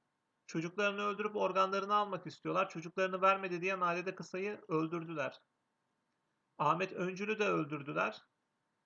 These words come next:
Nadide Kısa beyin kanamasından ölmüş evdeyken. Kocası öldürdü büyük ihtimalle Nadide'yi. Ahmet Öncül iş yerindeyken kalp krizi geçirip ölmüş. Onu da iş arkadaşları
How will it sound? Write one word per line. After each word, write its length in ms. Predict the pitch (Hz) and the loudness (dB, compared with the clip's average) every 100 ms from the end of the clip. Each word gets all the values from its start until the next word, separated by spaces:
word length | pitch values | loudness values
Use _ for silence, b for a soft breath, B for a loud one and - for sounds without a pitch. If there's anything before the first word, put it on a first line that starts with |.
| - | -2
Nadide 420 | 151 175 185 208 | 2 4 2 -2
Kısa 500 | 208 - 226 254 254 _ _ _ _ _ _ _ _ _ _ _ _ - | -4 -2 0 0 -4 _ _ _ _ _ _ _ _ _ _ _ _ -2
beyin 300 | 156 202 208 | 0 0 0
kanamasından 640 | 214 214 214 220 214 226 | 0 0 -2 -4 -4 -2
ölmüş 600 | 202 170 175 214 - - _ | -2 -4 -6 -10 -14 -18 _
evdeyken. 720 | 160 151 147 151 143 202 247 - _ _ _ _ _ | -2 0 0 -2 0 -2 -2 -6 _ _ _ _ _
Kocası 400 | - 165 185 185 | 0 2 2 4
öldürdü 480 | 214 202 175 151 143 | 6 6 2 -4 -6
büyük 220 | 151 139 | -6 -8
ihtimalle 500 | 143 - 151 147 147 | -12 -6 -4 -2 -2
Nadide'yi. 640 | 147 143 135 143 180 247 _ _ _ _ _ _ - | 0 -2 -2 -8 -8 -10 _ _ _ _ _ _ 0
Ahmet 360 | 151 165 202 214 | 4 4 2 0
Öncül 360 | 214 208 226 | -2 -2 -6
iş 200 | 202 - | -6 -2
yerindeyken 680 | 214 214 214 220 214 226 233 | 0 0 0 0 2 -2 -2
kalp 280 | - 185 185 | 2 2 2
krizi 240 | 220 208 214 | -2 -4 -4
geçirip 360 | 208 190 165 | -4 -4 -2
ölmüş. 280 | 160 185 214 | -4 -4 -6
Onu 200 | 190 202 | -6 -2
da 60 | 196 | -4
iş 180 | 190 | -2
arkadaşları 880 | 190 185 196 196 - 196 202 202 - | -2 0 0 0 0 -6 -4 -6 -10